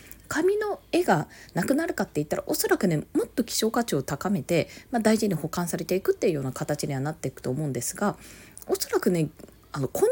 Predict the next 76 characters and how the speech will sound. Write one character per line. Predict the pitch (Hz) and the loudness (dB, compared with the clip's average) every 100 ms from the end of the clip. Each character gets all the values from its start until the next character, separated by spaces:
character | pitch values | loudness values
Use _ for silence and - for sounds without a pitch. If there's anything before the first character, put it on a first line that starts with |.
| 539 | 4
絶 | 508 - | 2 4
す | - | 2
る | 403 440 | 4 4
っ | |
て | - | 2
こ | 214 160 | 0 2
と | 147 | 2
は | 127 | 2
な | 156 | 2
い | 143 | 0
と | - 120 | 0 -2
思 | 113 131 | 0 0
う | |
ん | 113 | 0
で | - | -2
す | - | -2
よ。 | 107 - _ _ _ _ | -2 -4 _ _ _ _
そ | 277 | -10
れ | 294 | -8
は | |
な | 330 285 | -6 -6
ぜ | 415 | -6
か | 392 | -6
と | 175 135 | -4 -2
い | 143 | 0
う | 135 | 0
と、 | 156 156 - _ _ | 2 2 2 _ _
人 | - 359 | -4 -2
類 | 302 | 0
が | - | -2
ね、 | 127 165 - | -4 -6 -6
完 | - 440 466 | -6 -4 -2
全 | 453 440 | -2 0
に | 415 392 | 0 0
も | 180 | -2
う | 185 - | -4 -4
紙 | - 247 392 | 2 4 4
じ | 285 | 2
ゃ | |
な | 180 165 | 0 0
く、 | 156 143 120 _ _ _ _ _ | 2 2 2 _ _ _ _ _
デ | 202 | -6
ジ | 226 - | -4 -4
タ | 392 | -2
ル | 392 370 | 2 0
上 | - 370 359 339 - _ - - | 4 6 6 4 -2 _ -12 0
に | 381 262 | 4 4
全 | - 240 208 | 4 2 4
て | 147 135 | 4 2
移 | 156 | -2
行 | - 320 | -2 0
す | 330 302 | 2 4
る、 | 320 - - - - - | 2 0 -6 -18 -18 2
デ | 302 | 4
ジ | 311 392 | 4 2
タ | |
ル | 415 - | 0 2
ア | 381 | 0
イ | 403 | 2
テ | 262 | 0
ム | 180 | 0
と | - 170 | -2 -6
し | |
て | - 233 | 0 2
全 | - 208 190 | 2 0 -2
て | 113 107 - | -2 -8 -4
や | 160 160 | 0 2
る | 202 | 2
っ | |
て | - - 135 | 0 -2 0
い | 127 135 | 2 2
う、 | 120 - _ _ _ _ _ _ _ | 2 -2 _ _ _ _ _ _ _
そ | - - 392 | -12 -4 0
れ | 427 | 2
を | 427 | 4
ね、 | 415 | 4